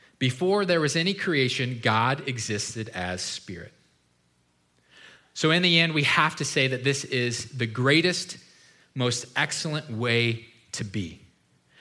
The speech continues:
that this form of existence is greater than anything that we know.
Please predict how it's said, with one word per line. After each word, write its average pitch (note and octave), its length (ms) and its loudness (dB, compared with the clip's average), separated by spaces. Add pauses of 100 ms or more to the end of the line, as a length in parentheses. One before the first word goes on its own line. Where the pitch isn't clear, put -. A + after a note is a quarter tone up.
(160)
that A2+ 160 -2
this F3 180 4
form D#3 400 -2
of B2+ 180 -2
existence A#2+ 840 -2
is A2 160 -4
greater C3 460 0
than A#2+ 160 0
anything C3 480 -2
that A2+ 200 -6
we A#2 640 -2
know. E2+ 240 -6